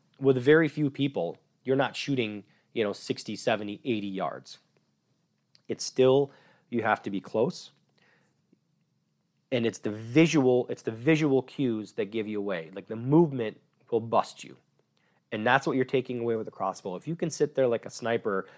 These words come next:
that with, with, with a crossbow that you cocked at the truck three hours ago, and you're sitting there on, on crossed sticks, where, where exactly, wh-, where exactly is the difference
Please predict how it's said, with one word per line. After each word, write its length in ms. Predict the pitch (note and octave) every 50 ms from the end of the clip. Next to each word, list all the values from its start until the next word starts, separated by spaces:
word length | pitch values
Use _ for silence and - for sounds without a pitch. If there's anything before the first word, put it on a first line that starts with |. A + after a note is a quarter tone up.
| - - _ _ -
that 240 | A2+ A#2 G#2+ G2+ B2
with, 160 | A#2 B2 A2+
with, 280 | A#2+ A#2 A2 - - -
with 180 | A2+ A2+ - A#2+
a 40 |
crossbow 460 | - - C3 A#2 A#2+ - - C3 B2+ A2+
that 120 | A2 G#2+
you 80 | G#2+ -
cocked 340 | - - B2+ B2 - -
at 80 | G2+ -
the 40 | -
truck 280 | - - C3+ A#2 -
three 200 | - - A#2+ G#2+
hours 360 | G#2 G#2 A#2 A2+ A2 G2+ F2+ G2+
ago, 300 | F#2 F#2+ F#2+ G2 G2+ G2+
and 100 | G2+ G#2
you're 60 | F#2+
sitting 340 | - - C3+ C3 B2 A#2 A2
there 160 | A2+ A2+ G#2+
on, 120 | G2+ F#2+ - -
on 140 | G2+ G2+ F#2+
crossed 420 | - - A#2 A2 G#2+ - - -
sticks, 520 | - - - A2+ E2+ - - - - - _ _ _ _ _ _ _ _ _ _ _ _ _ _ _ _ _ _ _ _ _ _ _ _ _ _ _ _ _ _ _ _ _ _ _ _ _ _ _ _ _ _ _ _ _ _ _ - - _
where, 640 | - A#2 A2+ C#3 D3+ D#3 D#3+ E3+ E3 D#3 - - -
where 420 | - C3+ C3 A#2 C#3 D3+ E3 D#3+
exactly, 800 | D3+ C#3+ C3 A#2+ A#2+ A2+ A#2+ B2 - C3 A2+ G#2 G2+ F#2+ F#2+ - _ _ _ _ _ _ _ _ _ _ _ - - - -
wh-, 320 | - D#3 D3 D3+ D2+ - - - - - - - - _ _ _ _ _ _ _ _ _ _ _ _ -
where 520 | C#3+ B2+ B2+ C3+ C3+ C3+ C3 C#3 D3 F3
exactly 320 | F#3 E3 D#3 C#3 C#3 - C#3
is 60 | A#2+
the 80 | - A2
difference 540 | G#2 A#2 C3+ - - A#2+ G2+ - - -